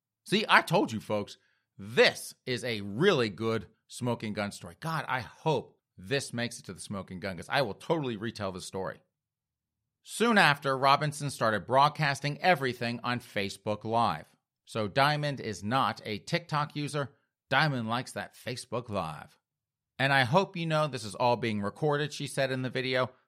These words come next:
"I'm not doing anything wrong by walking up and down the street talking on my phone." As Robinson continued to record,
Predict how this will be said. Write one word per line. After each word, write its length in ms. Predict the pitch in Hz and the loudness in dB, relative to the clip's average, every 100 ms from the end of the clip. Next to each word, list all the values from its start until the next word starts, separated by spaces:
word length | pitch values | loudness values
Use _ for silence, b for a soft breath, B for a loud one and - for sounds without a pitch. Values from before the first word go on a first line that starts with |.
| _ - | _ 2
"I'm 220 | 143 151 | 6 6
not 220 | 135 117 | 4 0
doing 260 | 123 110 107 | -2 -4 -4
anything 360 | 120 113 110 | -4 -4 -6
wrong 360 | 104 131 147 147 | 2 4 6 4
by 160 | 123 120 | 2 2
walking 440 | 101 117 123 110 | 2 2 0 -4
up 120 | 104 | -6
and 120 | 101 | -6
down 200 | 95 95 | -4 -4
the 60 | 90 | -6
street 340 | - 135 135 - | -6 -4 -4 -4
talking 380 | 117 110 113 | -2 -2 -4
on 120 | 104 101 | -6 -6
my 120 | 104 | -6
phone." 400 | - 113 80 76 _ _ _ _ _ _ _ _ | -4 -4 -4 -10 _ _ _ _ _ _ _ _
As 200 | 131 143 | 0 4
Robinson 520 | 139 165 180 175 196 | 8 8 8 2 -2
continued 460 | 180 170 139 120 113 | -4 -4 0 0 0
to 80 | 104 | -2
record, 560 | 101 - 147 143 131 | -6 0 4 4 4